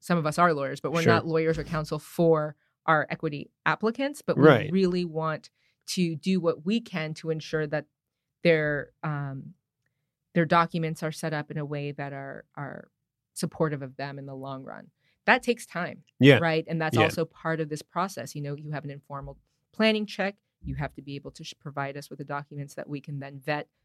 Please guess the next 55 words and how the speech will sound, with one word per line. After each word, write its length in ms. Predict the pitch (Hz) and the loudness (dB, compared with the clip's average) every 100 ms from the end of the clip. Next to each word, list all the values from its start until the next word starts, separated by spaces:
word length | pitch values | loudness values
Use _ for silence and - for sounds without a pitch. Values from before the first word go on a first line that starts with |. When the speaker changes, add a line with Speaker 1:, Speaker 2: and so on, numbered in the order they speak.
| _ | _
Speaker 1:
thoroughly. 420 | 233 226 220 220 208 | 2 2 2 -2 -2
There's 200 | 139 143 | -4 -4
a 40 | |
back 260 | 147 143 139 | -4 -4 -4
and 120 | 143 | -20
forth 480 | _ 220 214 214 233 - | _ 0 0 0 -8 -16
because, 260 | - 151 | -10 -10
to 120 | - 151 | -8 -10
your 120 | 143 | -10
point, 380 | - 208 208 208 _ _ 214 | -6 -4 -4 -6 _ _ -2
we 80 | 190 | 0
do 200 | 233 294 | 2 -2
see 220 | - 151 | -6 -12
some 200 | - 143 | -12 -10
of 60 | 143 | -8
that 200 | 143 _ | -8 _
gaming, 340 | 143 147 151 _ | -14 -14 -18 _
Speaker 2:
Yeah. 140 | - 117 | 2 4
Speaker 1:
and 120 | 175 | 2
we 60 | 170 | 0
want 260 | 165 156 | -2 -4
to 60 | 156 | -6
ensure 320 | 156 - 151 | -12 -10 -10
that 160 | 147 139 | -12 -12
that's 240 | 151 - | -12 -12
not 160 | 151 - | -14 -14
what's 140 | 147 | -16
gonna 160 | - 139 | -14 -12
happen. 440 | 135 147 147 143 - _ _ - | -8 -10 -8 -14 -14 _ _ -2
Look, 220 | 170 165 | 0 0
we're 120 | 165 | -4
not 180 | 156 156 | -4 -6
gonna 160 | 156 | -8
be 160 | 143 151 | -8 -8
there 180 | 151 147 | -6 -8
in 80 | 147 | -10
the 100 | - | -12
end 160 | 151 156 | -10 -8
of 80 | |
this, 200 | 160 202 156 | -6 -6 -8
and 80 | |
there's 140 | 143 - | -12 -14
gonna 160 | 151 | -16
be 100 | 143 | -12
a 80 | 143 | -10
lot 200 | 143 143 | -8 -8
of 80 | 147 | -10
things. 320 | - 143 147 - | -14 -16 -16 -18
It's 160 | - 190 | -10 -8
like 140 | 185 | -6
any 220 | 170 175 | -6 -6
business, 460 | 147 135 - - - | -8 -12 -18 -20 -6
right? 280 | 143 147 - | -4 -4 -4
This 160 | 160 165 | -4 -4
is, 180 | 143 | -6